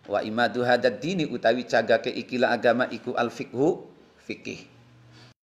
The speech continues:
Senan itu memiliki cagak,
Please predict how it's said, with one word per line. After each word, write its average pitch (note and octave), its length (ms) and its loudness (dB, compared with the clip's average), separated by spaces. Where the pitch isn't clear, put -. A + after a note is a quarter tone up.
Senan A#2+ 400 -4
itu A#2+ 240 -4
memiliki B2+ 720 -4
cagak, - 400 -6